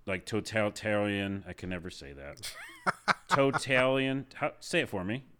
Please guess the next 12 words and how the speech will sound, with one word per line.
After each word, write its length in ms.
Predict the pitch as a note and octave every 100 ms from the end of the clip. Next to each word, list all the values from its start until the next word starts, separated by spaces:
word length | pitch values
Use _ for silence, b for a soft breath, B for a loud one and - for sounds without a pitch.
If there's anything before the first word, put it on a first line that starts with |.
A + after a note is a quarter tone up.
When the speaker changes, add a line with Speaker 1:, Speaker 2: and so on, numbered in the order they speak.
| - C3+
Speaker 2:
Totalitarian. 1120 | - C#3+ E3 D3+ D3 - D3+ A#2+ G2 F#2 F2+ -
Speaker 1:
That 260 | G#2+ G#2 -
state 540 | - A#2+ G#2+ C3+ - B B B B
where 120 | - B2
everything's 360 | C3+ C#3+ C3+
kind 200 | B2+ A#2+
of, 220 | G#2+ F#2+ G2+
you 80 |
know, 300 | G#2+ F#2 F2 E2+
the 80 | F#2
same. 760 | - D#3 D3 C#3 C3 C3 C3 b b b b
Uh, 540 | F#2+ F#2+ F2+ F2+ F2